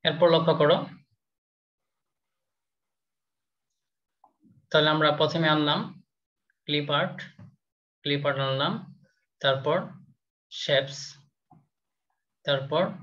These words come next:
smart art, তার-, তারপর এখন আসলো chart। আর এরপর লক্ষ্য করো, প্রথমে clip art, shapes, smart art, এখন হলো chart। আমরা চার্টে click করলাম।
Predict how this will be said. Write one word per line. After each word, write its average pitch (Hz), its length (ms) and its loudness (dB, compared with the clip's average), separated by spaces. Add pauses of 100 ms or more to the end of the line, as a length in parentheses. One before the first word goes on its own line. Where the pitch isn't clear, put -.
(300)
smart 139 460 0
art, 143 260 2 (1800)
তার-, 135 260 -2 (1200)
তারপর 143 220 2
এখন 143 220 2
আসলো 165 260 0 (180)
chart। 113 320 -4 (360)
আর 143 80 -2
এরপর 143 280 0
লক্ষ্য 143 240 2
করো, 165 220 0 (440)
প্রথমে 147 600 0
clip 147 260 -2
art, 175 200 2 (200)
shapes, - 480 0 (240)
smart 139 440 0
art, 190 160 0 (140)
এখন 139 200 -10
হলো 127 240 -4
chart। - 320 -6 (480)
আমরা 143 280 -4
চার্টে 147 280 4
click 143 320 -4
করলাম। 147 260 2